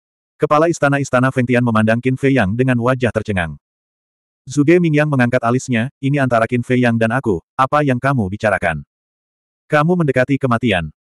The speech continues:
Mata kepala istana-istana Feng Tian menjadi dingin. "Kamu mungkin tidak bisa membunuhku, kamu bisa mencobanya jika kamu tidak percaya padaku." Zhuge Mingyang memandangnya dengan main-main,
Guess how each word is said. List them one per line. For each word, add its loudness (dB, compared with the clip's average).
Mata 0
kepala 0
istana-istana 0
Feng -2
Tian 0
menjadi 0
dingin. -4
"Kamu 2
mungkin 0
tidak 0
bisa 0
membunuhku, 0
kamu 2
bisa -2
mencobanya 2
jika -2
kamu 0
tidak 0
percaya 0
padaku." -2
Zhuge 2
Mingyang 0
memandangnya 0
dengan 2
main-main, -2